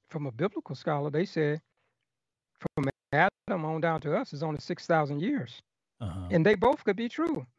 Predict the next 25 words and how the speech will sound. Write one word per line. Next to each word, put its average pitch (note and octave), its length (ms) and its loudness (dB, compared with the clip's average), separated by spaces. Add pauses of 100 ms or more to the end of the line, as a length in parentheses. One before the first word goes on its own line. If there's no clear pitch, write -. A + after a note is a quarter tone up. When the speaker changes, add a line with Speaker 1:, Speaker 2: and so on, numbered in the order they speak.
(280)
Speaker 1:
Because F#3 300 2
if D3 80 -4
you F#3 80 -6
start F#3+ 320 4
with E3 160 -2
Adam F#3+ 300 2
on E3+ 140 -2
down, A#3 300 -2
yes, G3 180 2
that's G3 160 -4
six - 200 -12
thousand A3+ 380 -4
years. D#3 180 -4 (200)
But F#3+ 100 2
what A3+ 160 4
happened G#3 220 4
before C4+ 480 -2
Adam? D#3 240 0 (380)
Speaker 2:
Yeah. F2+ 340 -4 (920)
Speaker 1:
That E3 120 0
could E3 120 -2
be D#3 280 -2 (240)
millions E3 500 0
of F3+ 100 -6
years. B3 460 -6